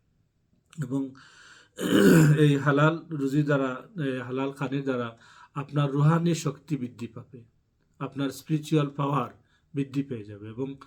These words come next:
আপনি আল্লাহ, আল্লাহ করার প্রতি আপনার মন উদ্বুদ্ধ হয়ে যাবে। সারাটি মাস আপনি এভাবে কাটাবেন। দেখবেন এই ছয়টি জিনিস যদি আপনি খেয়াল রাখেন, তাহলে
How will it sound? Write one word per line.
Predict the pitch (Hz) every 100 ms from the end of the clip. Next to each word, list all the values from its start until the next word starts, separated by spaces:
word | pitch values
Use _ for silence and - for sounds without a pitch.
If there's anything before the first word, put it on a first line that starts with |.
| - -
আপনি | 147 135 151
আল্লাহ, | 135 131 139
আল্লাহ | 135 131 135
করার | 139 123
প্রতি | 120 120 131
আপনার | 120 127 120
মন | 120 127
উদ্বুদ্ধ | 151 127 123 151 127
হয়ে | 120 104
যাবে। | 95 101 104 101 _ _
সারাটি | - 156 147 151
মাস | 139 131 131
আপনি | - 123
এভাবে | 113 107
কাটাবেন। | 107 110 104 101 98 _ -
দেখবেন | 123 - 135 113 _ _ _ -
এই | 139
ছয়টি | 139 147 147
জিনিস | 131 127
যদি | 127 127
আপনি | 127 127
খেয়াল | 127 120
রাখেন, | 113 123 123 107 107
তাহলে | 120 127 123